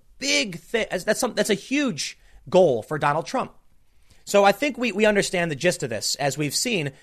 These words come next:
there have been tremendous risks due to the fact that our medicines aren't, aren't produced, uh, in the United States. They're produced overseas. There, that's a serious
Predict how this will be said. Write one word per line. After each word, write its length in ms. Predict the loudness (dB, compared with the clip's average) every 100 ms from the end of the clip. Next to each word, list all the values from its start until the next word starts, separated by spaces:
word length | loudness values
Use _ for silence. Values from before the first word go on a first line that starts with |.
| -2
there 140 | 2
have 80 | 2
been 120 | 0
tremendous 420 | -4 -2 -2 -2 -2
risks 420 | 0 0 -4 -6
due 220 | -4 -4
to 80 | -4
the 60 |
fact 220 | -2 -2 -2
that 80 |
our 60 | -4
medicines 420 | -2 -2 -2 -4
aren't, 200 | -4 -6 -10
aren't 160 | -10 -8
produced, 400 | -6 -6 -8 -14 -10
uh, 140 | -8 -6
in 60 |
the 40 | -6
United 180 | -8 -2
States. 300 | -2 -2 -6 _ _ -4
They're 100 | -2
produced 380 | 0 -2 -2
overseas. 720 | -4 -4 -4 -4 -4 -2 -4 -6 _ _ _ _ 0
There, 160 | 2
that's 200 | 2 0
a 40 | -2
serious 640 | -4 -4 -2 -2 -2